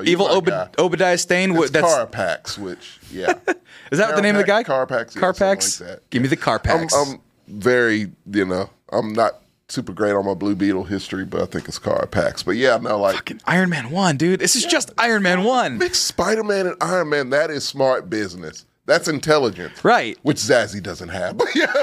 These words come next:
Speaker 2: Right.
Speaker 1: go, yeah. But, like, this movie could be good, and I hope it is actually good. I'm gonna see it.
Speaker 2: See, and they
Speaker 1: I'll
Speaker 2: got,
Speaker 1: do it.
Speaker 2: and they got immigration undertone, overtones as well.
Speaker 1: No, it's family.
Speaker 2: Let's go. No, but no, but they have 'em
Speaker 1: Real family, not Fast and Furious family. It's real family,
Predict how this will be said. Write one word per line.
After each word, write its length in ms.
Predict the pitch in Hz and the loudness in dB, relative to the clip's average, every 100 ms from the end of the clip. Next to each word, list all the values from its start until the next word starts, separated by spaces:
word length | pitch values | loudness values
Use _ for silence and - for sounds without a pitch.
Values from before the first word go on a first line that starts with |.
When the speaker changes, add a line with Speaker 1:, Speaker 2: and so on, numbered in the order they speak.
| - | 0
Speaker 2:
Right. 640 | 285 220 240 247 240 214 | 0 0 0 0 -2 -2
Speaker 1:
go, 260 | 226 220 190 | 0 0 0
yeah. 340 | 196 214 156 - - - | 0 0 -2 -8 -20 -6
But, 120 | 180 190 | 0 2
like, 320 | 196 185 - | 2 0 -2
this 220 | 208 190 | -2 0
movie 300 | 190 180 170 | 0 0 0
could 220 | - 143 | -2 -2
be 100 | 127 | -2
good, 260 | 101 123 117 | -2 0 2
and 100 | 113 | 2
I 60 | 113 | 2
hope 200 | 156 131 | 2 0
it 140 | 92 - | -4 -4
is 200 | 110 107 | -2 0
actually 400 | 80 92 82 82 | 0 -2 -2 -10
good. 160 | 85 82 | -10 -10
I'm 100 | - | -4
gonna 120 | 403 | -2
see 260 | - 139 143 | 0 0 0
it. 160 | - - - | -2 -6 -14
Speaker 2:
See, 320 | - - 147 | -6 -4 -2
and 120 | 120 160 | 0 2
they 60 | |
Speaker 1:
I'll 40 | 185 | 2
Speaker 2:
got, 60 | 165 | 2
Speaker 1:
do 180 | 214 156 | 0 0
it. 80 | - | 0
Speaker 2:
and 80 | |
they 60 | 196 | 0
got 80 | 180 | 0
immigration 560 | 190 170 127 180 220 | 0 0 0 0 0
undertone, 480 | 196 202 208 214 220 | 0 0 0 0 0
overtones 640 | 165 202 220 226 220 220 185 | 0 0 0 0 2 2 0
as 120 | 156 | 0
well. 360 | 170 214 226 | 2 2 0
Speaker 1:
No, 160 | 262 392 | -2 -6
it's 100 | - | -4
family. 440 | - 262 285 277 | -2 2 2 2
Speaker 2:
Let's 180 | 196 - | 2 0
go. 180 | - 196 180 | 0 0 0
No, 140 | 254 | 0
but 100 | 220 | 2
no, 80 | 226 | 0
but 80 | 202 | 2
they 80 | 190 | 2
have 140 | 214 | 2
'em 60 | 254 | 2
Speaker 1:
Real 200 | 214 208 | 2 0
family, 380 | 208 180 151 | 0 0 0
not 240 | 156 202 196 | 0 0 2
Fast 260 | 202 190 | 0 0
and 100 | 185 | -4
Furious 300 | 170 214 190 | -2 2 2
family. 340 | - 135 110 113 | 0 -2 -2 -4
It's 120 | 120 | 0
real 200 | 180 240 | 2 4
family, 380 | - 226 - | 2 2 0